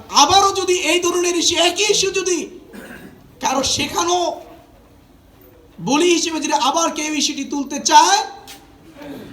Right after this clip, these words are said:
আমরা মনে করি যিনি তুলবেন তারও পরিণতি ওই বিগত পনেরো বছর সরকারের মতোই হবে ইনশাআল্লাহ। সুতরাং এই ধরনের ইস্যু তুলে নিজেদের ক্ষতি করবেন না, ঐক্য নষ্ট করবেন না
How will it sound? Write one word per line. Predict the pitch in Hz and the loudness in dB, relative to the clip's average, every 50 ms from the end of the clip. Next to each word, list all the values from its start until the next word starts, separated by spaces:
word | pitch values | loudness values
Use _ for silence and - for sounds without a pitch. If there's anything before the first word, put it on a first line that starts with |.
| - | -4
আমরা | - 226 233 254 240 | -4 -4 -2 -2 -4
মনে | 214 226 254 285 294 | -4 -4 -4 -4 -4
করি | 285 277 269 262 247 208 - - - - - - - - - - - - - | -4 -4 -4 -4 -4 -6 -8 -12 -14 -18 -20 -20 -20 -20 -20 -20 -20 -20 -8
যিনি | 175 - 269 285 349 349 330 | -2 2 2 4 4 2 0
তুলবেন | - - 302 277 277 240 277 269 240 | -2 -4 -6 -6 -4 -4 -4 -4 -4
তারও | - 254 262 294 311 302 | -4 -2 0 0 0 0
পরিণতি | 302 285 277 262 269 - 269 | -2 -2 -2 -4 -4 -4 -2
ওই | 254 254 254 | 0 0 0
বিগত | 240 226 196 247 240 233 254 247 240 233 | 0 -2 -6 -6 -4 -4 -4 -4 -4 -6
পনেরো | 269 247 247 247 240 | -8 -6 -6 -6 -6
বছর | 240 233 - 220 | -6 -6 -8 -8
সরকারের | 185 - 214 202 - 202 - 202 | -8 -8 -8 -8 -6 -8 -6 -6
মতোই | 190 - - 196 | -6 -6 -6 -4
হবে | 202 220 - - | -4 -4 -4 -4
ইনশাআল্লাহ। | 285 311 320 330 339 349 349 349 349 339 349 - 349 339 339 339 339 - - 698 - - 339 - - - - - - - - - - - - - | -4 -2 -2 -2 0 2 2 2 4 4 4 6 6 6 4 4 4 2 2 0 0 0 2 2 2 0 0 0 -4 -8 -12 -14 -16 -18 -12 -10
সুতরাং | 208 202 208 247 269 285 320 359 - - - - - - - - | -8 -6 -4 0 0 0 0 -2 -6 -14 -20 -20 -20 -14 -6 -4
এই | 220 262 277 | -2 -2 -2
ধরনের | 233 277 269 269 262 269 262 | -4 -6 -4 -4 -4 -4 -4
ইস্যু | 233 240 240 - - 277 | -4 -4 -2 -2 -2 -4
তুলে | - 277 262 262 262 | -6 -6 -4 -4 -4
নিজেদের | 247 247 214 247 240 240 233 | -4 -6 -6 -6 -6 -6 -6
ক্ষতি | - 233 220 233 | -8 -8 -8 -8
করবেন | - - 196 175 165 165 | -8 -8 -8 -8 -8 -10
না, | 151 139 117 - - - - - - - - - - - - - 208 208 196 - - - - - | -10 -10 -12 -14 -16 -20 -20 -20 -20 -20 -20 -20 -20 -20 -20 -20 -18 -18 -16 -16 -18 -18 -8 -2
ঐক্য | 226 254 240 240 - 277 | -2 -2 -2 -2 -6 -6
নষ্ট | 262 233 - - 254 - | -6 -6 -8 -10 -10 -12
করবেন | - 185 156 147 123 | -12 -12 -12 -12 -14
না | 117 - 69 | -16 -18 -18